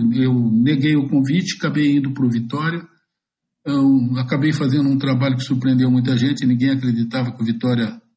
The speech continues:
ia conseguir sair do rebaixamento. Quando eu peguei, ele tinha oitenta e três por cento de queda, com doze jogos pra fazer.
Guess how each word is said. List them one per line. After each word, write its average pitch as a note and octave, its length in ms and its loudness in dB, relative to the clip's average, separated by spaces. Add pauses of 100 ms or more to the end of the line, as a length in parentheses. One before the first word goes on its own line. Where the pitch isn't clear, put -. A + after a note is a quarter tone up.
(120)
ia B2 200 2
conseguir A#2+ 380 0
sair A#2+ 200 -2
do A2+ 100 2
rebaixamento. A#2 840 0
Quando B2+ 160 0
eu A#2 100 -2
peguei, B2 260 0
ele B2 120 0
tinha B2+ 200 -2
oitenta C3 420 -2
e A#2+ 100 0
três A#2+ 220 -2
por A#2 180 -8
cento A#2+ 400 -2
de A#2 100 -6
queda, A2+ 400 -4
com A#2 260 2
doze C3+ 380 2
jogos A#2 380 -2
pra A2+ 160 -6
fazer. A#2 420 -6